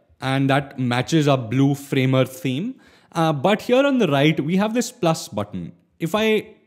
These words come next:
press this plus button here, it will allow me to add this as a custom color. So I'll just say, uh, primary, which is our primary color. Uh, I can, of course, add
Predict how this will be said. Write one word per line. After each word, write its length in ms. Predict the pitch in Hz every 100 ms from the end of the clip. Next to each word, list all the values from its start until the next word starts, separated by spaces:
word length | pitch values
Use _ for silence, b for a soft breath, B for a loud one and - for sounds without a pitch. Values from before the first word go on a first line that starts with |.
| _ -
press 280 | 170 185 -
this 240 | 160 -
plus 300 | - 175 190
button 320 | 156 135 123
here, 360 | 104 98 104 202 b b b b -
it 100 | 170
will 160 | 233
allow 280 | 208 165 160
me 180 | 185 208
to 240 | 208 202 -
add 280 | 139 143 143
this 200 | 170 170
as 180 | 139
a 60 | 135
custom 420 | - 113 - 113
color. 240 | 113 117 98
So 100 | 120
I'll 140 | 123
just 200 | 143 -
say, 300 | 143 131 117 b b b b -
uh, 280 | 113 113 107
primary, 680 | - 165 165 170 123 92 - -
which 240 | 135 131
is 540 | 151 147 135 123 - - b b
our 80 | 151
primary 460 | 151 220 226 220 190
color. 340 | 123 92 90 -
Uh, 280 | 139 139 143
I 120 | 151
can, 240 | 147 170 165
of 200 | 156 -
course, 240 | 170 160 -
add 240 | 143 151